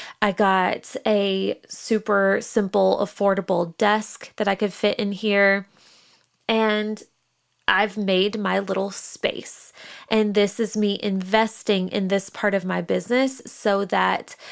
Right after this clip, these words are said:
I f-, feel good when I show up here and create for you, right? I wanna feel good. I wanna be comfortable. I don't wanna be sitting on the floor. And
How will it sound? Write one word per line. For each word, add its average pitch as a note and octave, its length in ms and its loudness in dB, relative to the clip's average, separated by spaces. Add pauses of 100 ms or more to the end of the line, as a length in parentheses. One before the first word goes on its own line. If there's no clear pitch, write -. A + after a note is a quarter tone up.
(360)
I F#3+ 600 2 (500)
f-, - 120 -18 (120)
feel A#3+ 460 4
good A3 760 4
when G#3+ 240 2
I G3+ 120 2
show G#3 340 2
up C4+ 220 2
here G3+ 380 2
and G3+ 240 -2
create C4+ 520 2
for - 100 -4
you, F#3 460 -2 (420)
right? A3 180 4
I - 60 2
wanna B3 300 4
feel B3 220 2
good. F#3+ 220 2
I F#3+ 60 2
wanna G#3+ 180 2
be C4 220 2
comfortable. A#3 600 0
I F#3+ 100 4
don't G#3 80 0
wanna A#3+ 160 2
be B3+ 120 2
sitting G#3 520 2
on F#3+ 160 0
the F3+ 80 -6
floor. A3+ 500 2
And A3 300 2